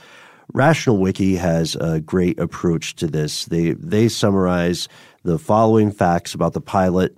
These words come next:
we'd mentioned earlier, Zahari Ahmad Shah.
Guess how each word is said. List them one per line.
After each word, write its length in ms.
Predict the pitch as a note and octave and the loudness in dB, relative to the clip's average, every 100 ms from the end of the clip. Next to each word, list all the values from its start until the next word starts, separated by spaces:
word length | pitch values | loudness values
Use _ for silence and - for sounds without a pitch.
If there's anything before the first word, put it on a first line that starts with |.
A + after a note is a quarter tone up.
| _ - | _ -6
we'd 180 | F#2+ D#2 | -6 -2
mentioned 400 | F2+ F2 F2 E2+ | -2 -2 -4 0
earlier, 400 | G#2+ G#2+ G#2+ G2+ | 4 4 4 2
Zahari 540 | F2 D#2 G2 G2 G2 - | 0 -2 0 2 2 0
Ahmad 420 | E2+ E2+ E2 D#2+ | 0 0 -2 -4
Shah. 380 | - - C#2 | -6 -4 -2